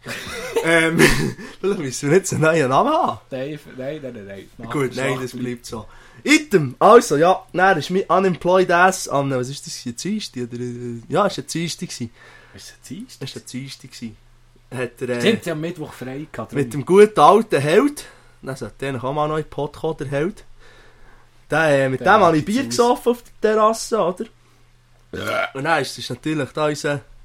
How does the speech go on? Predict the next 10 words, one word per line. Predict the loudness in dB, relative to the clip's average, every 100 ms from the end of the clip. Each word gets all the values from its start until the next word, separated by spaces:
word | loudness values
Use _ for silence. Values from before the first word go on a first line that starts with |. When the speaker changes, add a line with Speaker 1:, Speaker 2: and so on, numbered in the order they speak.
| -16
Speaker 1:
unser | -10 -6
wunderbarer | -4 -6 -6 0 0 2
Hölzler | -2 -2 -6 -6
ist | -8 -4
auch |
noch | -4
vorbeigekommen. | -6 -8 -8 -4 -4 -6 _ -20 -20 -20 -20 -20 -20 -20 -4
Dann | 2 2 2
ist, | -4
äh, | -4 -2 -2